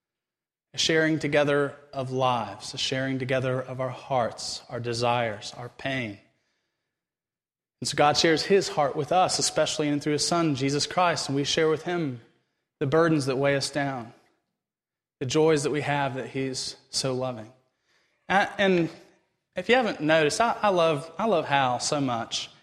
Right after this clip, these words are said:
He's had a huge impact in my life. It's one of the reasons I'm here.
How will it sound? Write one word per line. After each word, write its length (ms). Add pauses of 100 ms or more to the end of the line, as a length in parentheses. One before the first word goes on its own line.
He's 140
had 120
a 40
huge 300
impact 440
in 60
my 120
life. 340 (440)
It's 80
one 120
of 40
the 40
reasons 480
I'm 140
here. 360